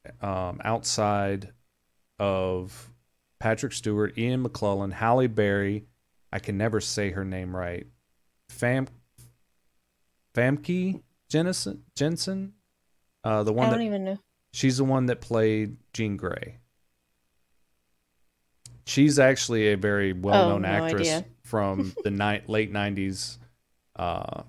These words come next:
Speaker 1: so prior to this. And then, of course, Rebecca Romijn Stamos,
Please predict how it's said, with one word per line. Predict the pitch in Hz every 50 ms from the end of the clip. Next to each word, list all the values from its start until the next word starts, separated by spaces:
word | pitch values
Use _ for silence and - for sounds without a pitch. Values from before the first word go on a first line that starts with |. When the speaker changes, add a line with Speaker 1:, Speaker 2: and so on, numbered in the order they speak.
| - _ _ _ _ _ _ _ _ _ _ _ _ _ -
Speaker 1:
so | - - 101 92
prior | 90 - - 110 101 98 95 92
to | 92
this. | 90 90 87 90 - - -
And | 104 101 107
then, | 107 104 104
of | 101 -
course, | - 117 110 107 104 - -
Rebecca | 107 98 98 117 113 110 - 113
Romijn | 110 107 104 98 95 92 -
Stamos, | - - - 151 151 147 147 143 143 143 139 135 - - - - -